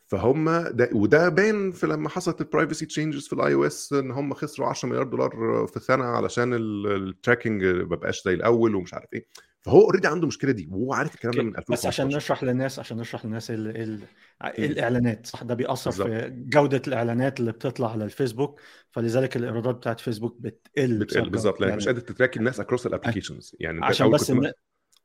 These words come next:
Speaker 1: آه.
Speaker 2: عشان الناس اللي ما تعرفش تعرف، بس مش أكتر.
Speaker 1: بالظبط،
Speaker 2: أوكي،
Speaker 1: لا.
Speaker 2: go ahead، go ahead،
Speaker 1: آه،
Speaker 2: sorry.
Speaker 1: فال-، فالفكرة دي إنك أنت الأول كان أنت ال، ال، لو أنت مثلا بتستخدم ابلكيشن وما كانش تستخدم ابلكيشن تاني وتالت، كان الفيسبوك يقدر يتراكك across كل الابلكيشنز دي، فيقدر يبعت لك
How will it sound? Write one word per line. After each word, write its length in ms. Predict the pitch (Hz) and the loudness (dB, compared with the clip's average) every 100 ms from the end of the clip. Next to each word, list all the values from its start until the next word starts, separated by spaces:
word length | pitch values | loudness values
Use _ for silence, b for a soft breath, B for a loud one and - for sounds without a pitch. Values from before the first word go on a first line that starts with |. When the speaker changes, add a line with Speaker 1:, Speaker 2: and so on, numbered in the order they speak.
| - | -4
Speaker 1:
آه. 80 | 98 | -2
Speaker 2:
عشان 140 | 95 | 2
الناس 200 | 123 123 | 0 0
اللي 120 | 120 | -2
ما 60 | 117 | 0
تعرفش 400 | 117 117 120 - | -2 -2 -4 -8
تعرف، 280 | 107 98 95 | -8 -8 -10
بس 200 | 113 131 | -18 -8
مش 80 | |
أكتر. 120 | 110 107 | -8 -4
Speaker 1:
بالظبط، 360 | 101 101 - | -2 -2 0
Speaker 2:
أوكي، 220 | 127 - | -2 2
Speaker 1:
لا. 80 | 143 | 4
Speaker 2:
go 20 | |
ahead، 80 | 120 | 4
go 80 | 104 | 2
ahead، 60 | 113 | 0
Speaker 1:
آه، 180 | 101 101 | 2 0
Speaker 2:
sorry. 140 | - | -2
Speaker 1:
فال-، 200 | - 110 | 0 0
فالفكرة 400 | - 110 160 160 | 2 0 2 4
دي 100 | 139 | 4
إنك 180 | 147 139 | 4 2
أنت 120 | - | 2
الأول 260 | 123 135 143 | 4 4 4
كان 200 | 123 107 | 2 2
أنت 220 | 101 90 | 0 -2
ال، 440 | 95 - 92 87 | -2 -2 -2 -2
ال، 240 | 78 80 71 | -2 -2 2
لو 140 | 98 | 2
أنت 120 | 120 | 2
مثلا 180 | 135 123 | 2 -2
بتستخدم 300 | - 123 113 | -6 -6 -6
ابلكيشن 400 | 95 - 120 110 | -8 -6 -4 -2
وما 80 | 87 | -4
كانش 140 | 117 | -4
تستخدم 200 | - 90 104 | -8 -10 -12
ابلكيشن 280 | - 107 98 | -10 -6 0
تاني 180 | 110 | 2
وتالت، 480 | 92 - - 127 135 | 0 -4 0 0 0
كان 180 | - 101 | 0 0
الفيسبوك 500 | - 98 160 156 170 | 0 -2 -2 -2 0
يقدر 200 | 143 139 | 4 4
يتراكك 420 | 113 135 135 - - | 2 -2 -6 -10 -10
across 260 | - 135 - | -4 -4 0
كل 100 | 131 | -2
الابلكيشنز 480 | 95 - - 113 | -2 -8 -6 -6
دي، 140 | 90 156 | -6 -4
فيقدر 280 | 151 147 147 | -2 2 4
يبعت 340 | 208 - - | 6 4 0
لك 320 | 143 - - | -6 -6 -20